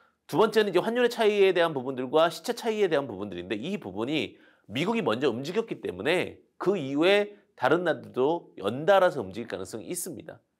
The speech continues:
이렇게 된다면 우리가 가장 두렵고 우려했던 물가 상승에 대한 부분들은 어느 정도 이제는 잡혀가는 시점이다라고 저는 조심스럽게 이야기 드릴 수 있을 것 같습니다.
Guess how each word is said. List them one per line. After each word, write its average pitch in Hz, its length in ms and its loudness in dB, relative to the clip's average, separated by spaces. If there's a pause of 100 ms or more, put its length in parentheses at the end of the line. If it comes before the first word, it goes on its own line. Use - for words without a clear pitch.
(180)
이렇게 139 220 -4
된다면 107 540 -2 (300)
우리가 139 260 -2
가장 175 400 0
두렵고 - 640 -4 (280)
우려했던 135 800 2 (340)
물가 131 360 0
상승에 175 400 -2
대한 135 240 -2
부분들은 95 400 -8
어느 87 120 -10
정도 95 220 -6
이제는 95 240 -6
잡혀가는 180 580 -4
시점이다라고 101 680 -4
저는 107 400 -4 (280)
조심스럽게 165 760 -6 (240)
이야기 104 340 0
드릴 90 160 -10
수 127 340 -12
있을 - 180 -12
것 101 100 -8
같습니다. - 560 -14